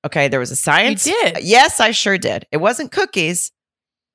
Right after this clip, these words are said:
Speaker 1: but I made nachos in a solar oven.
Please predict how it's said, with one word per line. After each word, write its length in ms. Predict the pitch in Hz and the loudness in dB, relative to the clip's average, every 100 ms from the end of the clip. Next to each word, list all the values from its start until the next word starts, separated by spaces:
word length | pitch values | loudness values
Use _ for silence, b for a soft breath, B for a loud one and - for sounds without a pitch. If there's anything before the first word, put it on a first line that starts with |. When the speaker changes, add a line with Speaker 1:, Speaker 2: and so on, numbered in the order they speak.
| _ _ | _ _
Speaker 1:
but 260 | 170 165 165 | 4 4 4
I 140 | 160 | 2
made 260 | 175 175 170 | 2 0 2
nachos 540 | 202 359 - 233 214 | 0 2 2 0 0
in 80 | 185 | 0
a 60 | 175 | 0
solar 420 | - 226 214 214 | 2 2 2 0
oven. 380 | 285 240 247 | 0 -2 -6